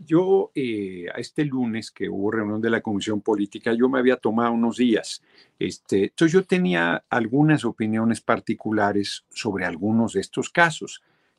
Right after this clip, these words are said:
Yo, yo te diría, porque lo he dicho en mis videocharlas, yo creo que en Mérida Rommel Pacheco es una decisión que abre la posibilidad de ganar Mérida, que no, yo creo,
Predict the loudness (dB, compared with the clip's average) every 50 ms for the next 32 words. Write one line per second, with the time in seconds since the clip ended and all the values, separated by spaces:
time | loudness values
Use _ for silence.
0 | _ 0 0 0 0 2 2 2 4 4 4 2 2 0 -2 0 0 0 -2 -4
1 | -6 -12 -14 -12 -12 -10 -8 -6 -4 -4 -4 -4 -4 -4 -4 -4 -4 -4 -6 -4
2 | -4 -4 -4 -6 -6 -4 -4 -4 -4 -4 -8 -10 -8 -4 -2 0 0 0 0 0
3 | -2 -2 -2 -2 -4 -4 -2 -2 -2 -2 -2 -2 -2 -2 -2 -2 -2 -2 -4 -4
4 | -4 -6 -10 -10 -8 -8 -8 -8 -8 -10 -10 -8 _ -8 -8 -8 -10 -14 -16 -14
5 | -12 -12 -10 -10 -10 -12 -12 -16 _ _ -14 -14 -12 -10 -10 -8 -4 -4 -4 -2
6 | -4 -6 -8 -10 _ _ _ _ _ _ _ -6 -6 -6 -4 -4 -6 -8 -8 -8
7 | -6 -4 -2 0 2 2 2 4 4 4 2 2 0 -4 -6 -6 -6 -6 -4 -4
8 | -2 -2 -2 -4 -4 -4 -4 -2 -2 -2 -2 -2 -2 -2 -2 -2 -4 -6 -6 -8
9 | -8 -8 -6 -6 -6 -6 -8 -8 -14 -20 _ _ 4 6 6 6 4 2 0 2
10 | 2 2 0 -2 -6